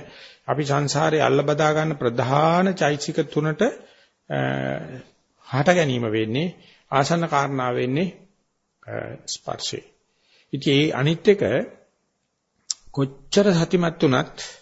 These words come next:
වේදනා කියන තැනට යන්න බලන් වුණාට වේදනාවෙන් ඇතුළට ගිහිල්ලා ස්පර්ශය සතියට ලක් කරන්න බෑ. ඒ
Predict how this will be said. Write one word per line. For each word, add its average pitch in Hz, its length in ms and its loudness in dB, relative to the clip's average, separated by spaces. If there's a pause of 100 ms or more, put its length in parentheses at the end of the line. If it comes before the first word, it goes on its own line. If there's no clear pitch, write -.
(1040)
වේදනා 156 640 4
කියන 185 240 2
තැනට 170 260 0
යන්න 143 280 0
බලන් 170 280 -2
වුණාට 190 300 0
වේදනාවෙන් 165 560 0
ඇතුළට 185 400 0
ගිහිල්ලා 156 320 0
ස්පර්ශය 135 520 -2 (840)
සතියට 165 640 -2
ලක් 170 220 0
කරන්න 160 300 -2
බෑ. - 200 -6
ඒ - 160 -18